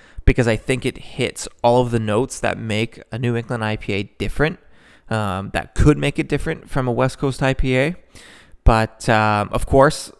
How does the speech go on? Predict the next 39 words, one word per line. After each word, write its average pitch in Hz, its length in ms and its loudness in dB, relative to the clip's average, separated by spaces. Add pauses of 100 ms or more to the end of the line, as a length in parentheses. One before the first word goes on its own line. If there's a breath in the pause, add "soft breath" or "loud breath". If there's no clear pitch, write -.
(160)
let's 120 260 0
obviously 113 720 0 (400)
crack - 380 4
this 127 180 -4
thing 117 240 2
open, 131 480 2 (360 soft breath)
um, 107 360 0
and 110 160 -6
try 123 220 8
it 117 100 2
that 113 180 8
way. 131 140 8
I 117 100 6
know 117 140 4
I've 113 140 4
had 117 180 4
it 110 60 -2
before, 107 420 0
so 110 180 0
it's 101 160 -4
not, 113 400 2
uh, 95 220 0
a 110 80 -2
typical - 480 2
episode 135 480 2
where 110 180 2
I 104 60 2
haven't 113 300 2
had 123 140 0
the 117 60 -4
beer 120 200 -4
and 120 80 -4
I'm 113 60 -10
trying 113 280 -4
it 110 80 -6
for 117 80 -6
the - 80 -4
first - 320 0
time. 117 320 0